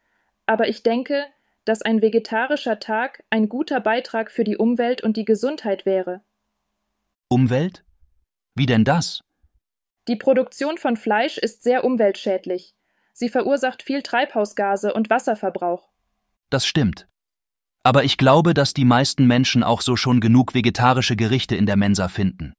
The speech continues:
Speaker 1: Das ist vielleicht so. Aber ein vegetarischer Tag würde die Auswahl noch erhöhen und vielleicht auch dazu beitragen,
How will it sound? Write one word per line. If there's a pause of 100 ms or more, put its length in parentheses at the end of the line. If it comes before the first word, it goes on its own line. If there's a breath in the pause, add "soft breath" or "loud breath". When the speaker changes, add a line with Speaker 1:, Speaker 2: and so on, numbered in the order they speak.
(800)
Speaker 1:
Das
ist
vielleicht
so. (680)
Aber
ein
vegetarischer
Tag
würde
die
Auswahl
noch
erhöhen (400)
und
vielleicht
auch
dazu
beitragen,